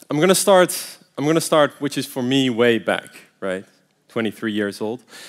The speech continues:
A little over a year ago, um, I was just finishing up my bachelor in mechanical engineering with a specialization in neuroscience. And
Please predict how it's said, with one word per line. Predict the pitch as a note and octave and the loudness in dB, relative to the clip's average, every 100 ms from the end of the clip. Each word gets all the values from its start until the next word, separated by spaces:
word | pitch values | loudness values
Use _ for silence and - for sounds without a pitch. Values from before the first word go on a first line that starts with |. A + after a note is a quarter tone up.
| - - | -16 -2
A | |
little | D3+ E3+ G3 F3 | 4 4 6 6
over | F3+ D#3 D#3+ D#3 C#3+ - - - | 4 4 4 4 2 -8 -20 -10
a | |
year | B2 G#2+ C3+ C3+ A2 | -8 2 4 4 2
ago, | G2 F2+ B1+ - _ _ _ - | -2 -6 -8 -16 _ _ _ -4
um, | A2 G#2+ G#2 G#2 G#2 | 0 2 2 -2 -4
I | A#2+ | -2
was | B2 B2+ | 0 0
just | D3 D3+ - | 0 -2 0
finishing | E3+ C#3 C#3 B2+ | 0 0 -2 2
up | B2+ A#2+ - | 2 0 -10
my | A2+ A2+ A2 G#2+ G2+ G2+ - - | -6 0 2 2 0 -4 -14 -20
bachelor | G#2 A#2 A#2+ - A2 | 0 2 2 0 -4
in | G#2 G#2+ G#2 | -2 -4 -4
mechanical | G#2 C3+ C3 A#2+ | -2 0 0 0
engineering | A2 G2 A2 B2 C3 C#3 C3 | -2 -2 -2 0 0 -2 -6
with | G#2 | -8
a | G2+ | -6
specialization | - A#2 A#2 G#2+ G2+ A#2 A2+ A2 | -4 -4 -4 -4 -2 -2 -2 -8
in | F#2+ G2 | -6 -2
neuroscience. | C3 C3 - G#2+ G2 F#2+ F#2+ - - - - _ _ _ | -2 -2 -6 -6 -6 -8 -14 -20 -20 -20 -20 _ _ _
And | B2+ B2+ B2+ B2 G#2+ | 2 4 2 -2 -10